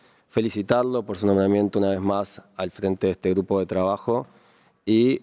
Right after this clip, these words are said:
eh, señalarle nuestro apoyo, eh, a sus esfuerzos. Eh, no hicimos comentarios generales porque no queríamos reiterar, eh, la posición argentina que fue claramente esgrimida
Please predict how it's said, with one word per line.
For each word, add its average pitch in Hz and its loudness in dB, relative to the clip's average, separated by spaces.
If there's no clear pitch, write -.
eh, 98 0
señalarle 110 -2
nuestro 98 -6
apoyo, 120 0
eh, 90 -2
a 98 -4
sus - -6
esfuerzos. 92 -4
Eh, 87 -2
no 127 4
hicimos 139 0
comentarios 113 0
generales 120 -2
porque 92 -2
no 98 2
queríamos 98 0
reiterar, 98 -2
eh, 87 -2
la 95 0
posición 101 0
argentina 113 2
que 92 -4
fue 92 2
claramente 101 0
esgrimida 107 2